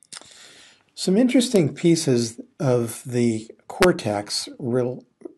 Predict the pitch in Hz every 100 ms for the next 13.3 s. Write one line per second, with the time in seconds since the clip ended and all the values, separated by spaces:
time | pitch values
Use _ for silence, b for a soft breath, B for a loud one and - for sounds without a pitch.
0 | - 143 151 196 190 - 151 135 - 156
1 | 165 175 156 131 139 135 127 113 - 127
2 | 120 - 117 - - b b b b 127
3 | 110 139 123 123 - 151 147 147 110 104
4 | - 120 135 151 113 95 95 - - -
5 | _ _ _ _ B B B B 147 151
6 | 190 170 - 120 107 - 110 113 - 123
7 | 110 107 - 120 131 135 117 113 - 120
8 | 123 110 101 98 - - 107 104 - -
9 | - - _ _ _ _ _ b b b
10 | b b b - 170 151 143 139 135 -
11 | 127 - 165 156 151 143 120 - 123 120
12 | 117 117 113 113 110 104 - 151 147 123
13 | 104 107 -